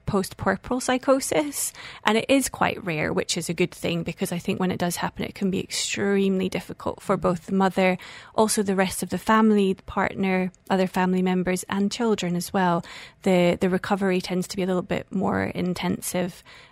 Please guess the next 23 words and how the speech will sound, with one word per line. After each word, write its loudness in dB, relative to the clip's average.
Um, 0
the -2
treatment -4
is -6
a -8
little -4
bit -6
more 2
intensive -2
than 2
for 0
things -2
like -2
postnatal -4
depression, -6
especially -6
if -10
it's -4
a -2
more 0
mild 0
postnatal -4
depression. -6